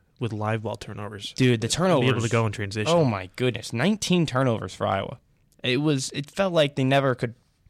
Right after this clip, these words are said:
Speaker 2: keep the ball in their hands.
Speaker 1: No.
Speaker 2: And it was
Speaker 1: And,
Speaker 2: super frustrating.
Speaker 1: I mean, Iowa State's defense was the best perimeter defense I've seen
Speaker 2: Oh,
Speaker 1: all
Speaker 2: yeah.
Speaker 1: year. And the way Iowa State had to win was they had to have good perimeter defense, 'cause Iowa can go on runs where they can make a lot of threes in a game.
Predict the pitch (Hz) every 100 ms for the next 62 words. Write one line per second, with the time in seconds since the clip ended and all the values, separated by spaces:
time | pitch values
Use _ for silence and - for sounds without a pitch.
0 | _ - 160 147 123 135 127 101 110 143
1 | 147 - _ _ _ - 127 127 127 135
2 | 127 120 202 131 135 143 - 104 139 123
3 | 117 123 123 143 117 - 110 - 127 110
4 | 110 104 - 123 110 101 - - _ _
5 | 110 - 127 123 - - - _ _ _
6 | _ - - 127 120 120 101 110 101 110
7 | 104 - - 120 104 - 113 110 117 170
8 | 180 135 90 _ - _ _ - 117 113
9 | 123 123 110 117 117 127 123 117 101 104
10 | 107 107 104 110 104 107 104 - 117 104
11 | 104 123 113 92 - 113 104 101 110 113
12 | 104 _ _ - 120 120 117 117 104 98
13 | 101 104 101 101 107 98 - 107 101 98
14 | - 104 101 101 98 101